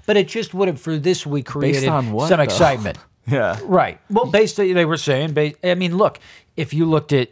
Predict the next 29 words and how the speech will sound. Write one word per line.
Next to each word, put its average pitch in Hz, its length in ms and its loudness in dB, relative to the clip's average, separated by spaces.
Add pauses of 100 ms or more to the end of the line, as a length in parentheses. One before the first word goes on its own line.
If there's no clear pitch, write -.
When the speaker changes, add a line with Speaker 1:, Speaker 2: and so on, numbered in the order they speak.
(120)
Speaker 1:
the 127 100 -10
first, 165 260 -2
I, 131 120 -6 (100)
I 156 160 2
was 156 140 -2
saying, 117 280 -4
look, 107 200 -6
they 95 160 -6
beat 107 260 -10
San 131 220 -2
Francisco 110 480 -8
and 85 120 -10
Tampa. 156 400 -8
Now, 131 60 -8
you 135 120 -4
have 180 120 -4
to 156 80 -6
beat 139 140 -4
the 110 80 -12
teams 123 220 -8
that 110 60 -8
are 117 40 -2
on 110 100 -2
your 87 100 -8
schedule, 135 460 0
but 110 160 -4
those 123 160 -2
Speaker 2:
Yeah. 101 120 0
Speaker 1:
were 95 100 -8